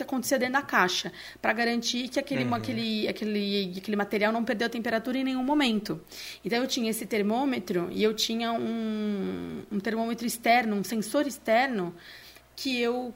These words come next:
Speaker 1: podia acompanhar a temperatura dentro da caixa. Então, é, por exemplo, às vezes, é, eu tinha que passar a noite com essas amostras comigo, porque eu já tinha colhido material à noite, não tinha mais laboratório pra entregar. A gente tem, até tem alguns que funcionam vinte e quatro horas, mas não é sempre.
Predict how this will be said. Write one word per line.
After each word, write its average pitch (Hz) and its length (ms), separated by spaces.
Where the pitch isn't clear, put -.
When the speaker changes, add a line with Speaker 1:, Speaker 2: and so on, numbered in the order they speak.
Speaker 1:
podia 269 220
acompanhar 262 320
a - 20
temperatura 254 520
dentro 247 180
da 262 80
caixa. 202 460
Então, 254 440
é, 208 280
por 240 160
exemplo, 208 280
às 190 100
vezes, 233 640
é, 185 320
eu 196 60
tinha 233 200
que - 80
passar 226 260
a 214 40
noite 262 360
com 226 80
essas 208 200
amostras 196 480
comigo, 208 640
porque 226 800
eu 196 120
já 214 100
tinha - 160
colhido 220 320
material 220 380
à 247 40
noite, 262 520
não 330 120
tinha 180 180
mais 180 140
laboratório 190 440
pra 196 100
entregar. 226 320
A 220 60
gente 220 180
tem, 302 160
até 285 180
tem 339 200
alguns 220 320
que - 80
funcionam 196 320
vinte 196 120
e - 40
quatro 180 260
horas, 196 260
mas 185 120
não 185 120
é 190 60
sempre. 190 500